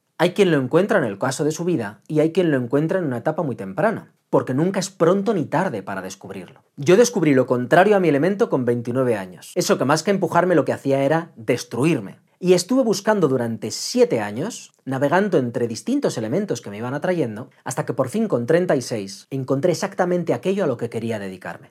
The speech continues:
Entonces miré a mi alrededor y mi mente entrenada para la negatividad me dijo que había llegado ya muy tarde para encontrarlo.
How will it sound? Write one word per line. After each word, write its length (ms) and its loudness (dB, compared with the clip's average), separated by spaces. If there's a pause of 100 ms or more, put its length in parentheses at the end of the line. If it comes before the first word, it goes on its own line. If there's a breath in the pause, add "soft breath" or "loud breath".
(140)
Entonces 600 -2
miré 200 -6
a 60 0
mi 100 2
alrededor 680 2
y 120 -10
mi 100 -8
mente 280 0
entrenada 600 0
para 200 0
la 120 -6
negatividad 680 -2 (220)
me 100 -12
dijo 240 -8
que 80 -4
había 160 -4
llegado 240 -2
ya 140 -8
muy 120 -16
tarde 300 -8
para 180 -14
encontrarlo. 480 -16